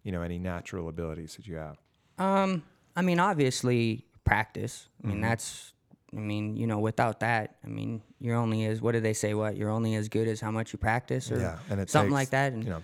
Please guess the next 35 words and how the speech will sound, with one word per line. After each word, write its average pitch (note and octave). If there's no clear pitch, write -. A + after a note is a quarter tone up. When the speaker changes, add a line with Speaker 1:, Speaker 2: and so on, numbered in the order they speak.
Speaker 1:
ten A#2
thousand G#2+
hours G#2+
to -
be G#2
a G2+
master. G2+
Speaker 2:
Yeah, C3+
yeah. B2+
I B2
mean, B2+
Speaker 1:
A -
Speaker 2:
I, D3+
Speaker 1:
lot G2
of -
things F2+
like F2+
Speaker 2:
I C3
Speaker 1:
that. C#3+
Speaker 2:
don't D3
know, C#3
you A2+
know, A2
unfortunately, A#2+
I A#2
didn't A#2
keep A#2+
a A2+
log A2+
of A2+
how A2+
many A2+
Speaker 1:
<laughs> -
Speaker 2:
times A2+
I, G#2+